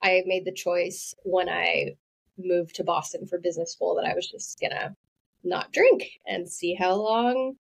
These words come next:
I could do it for. And it was pretty hard, but luckily I, uh, started working on my brand, and then it, like, r-, really stuck, 'cause once you're, I don't know, at least for me, once I was, like, verbally, like, "I'm not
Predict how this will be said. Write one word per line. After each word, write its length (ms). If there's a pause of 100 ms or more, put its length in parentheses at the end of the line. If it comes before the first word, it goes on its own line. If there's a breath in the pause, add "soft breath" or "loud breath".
(400)
I 120
could 160
do 160
it 120
for. 500 (240)
And 340
it 60
was 120
pretty 200
hard, 300
but 260 (460)
luckily 340
I, 220 (1000)
uh, 200
started 260
working 240
on 60
my 100
brand, 400
and 100
then 80
it, 120
like, 180 (100)
r-, 160 (100)
really 260
stuck, 360 (140)
'cause 360
once 240
you're, 220 (1000)
I 60
don't 100
know, 120
at 100
least 180
for 120
me, 160
once 220
I 80
was, 100
like, 160
verbally, 440
like, 180
"I'm 240
not 300